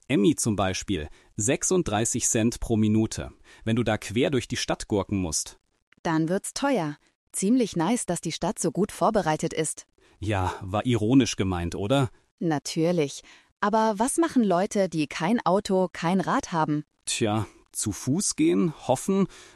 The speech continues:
Speaker 1: oder vielleicht einfach daheim bleiben.
Speaker 2: Krass. Aber irgendwie auch ein Statement vom F C Bayern, ne? Die kriegen ihre U-Bahn hin, aber der Rest der Stadt steht.
Speaker 1: Ist doch wahr. Prioritäten, gell?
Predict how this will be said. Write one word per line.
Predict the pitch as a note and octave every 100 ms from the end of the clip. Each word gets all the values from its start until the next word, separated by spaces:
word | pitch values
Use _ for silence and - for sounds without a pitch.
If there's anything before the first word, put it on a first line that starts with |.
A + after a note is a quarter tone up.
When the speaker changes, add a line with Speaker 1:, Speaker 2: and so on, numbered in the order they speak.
| _
Speaker 1:
oder | - G#2 D#2 A2+ D#3
vielleicht | - D#3 D3 -
einfach | - D#3+ D3+
daheim | D#3+ C#3 D3 A2
bleiben. | F#2+ F2+ F2 - _ _
Speaker 2:
Krass. | - - E3+ E3 - - _ _ _ -
Aber | G3+ G#3+ G#3+
irgendwie | A#3+ D4 D#4 C#4+
auch | - -
ein | A#3+
Statement | - A3 C#4+ G#3+ F#3
vom | G3+ F#3
F | G3 -
C | B3
Bayern, | A3+ G3 D3+ D#3
ne? | E3+ C#4 - - _ _ -
Die | D3
kriegen | - F3+ G#3
ihre | G#3 F3 D#3+
U-Bahn | F3 F3 G#3 A#3+
hin, | B3+ D4 E4 -
aber | C#4 C4+ C4
der | B3+ G#3
Rest | D#3 -
der | E3+
Stadt | G3+ B3 -
steht. | - G#3 D3+ - _ -
Speaker 1:
Ist | G2+
doch | B2+ C3
wahr. | G3 E2+ - _ _ _ -
Prioritäten, | - A#2+ G#2+ C3+ G#3 - G2
gell? | F#2 D3+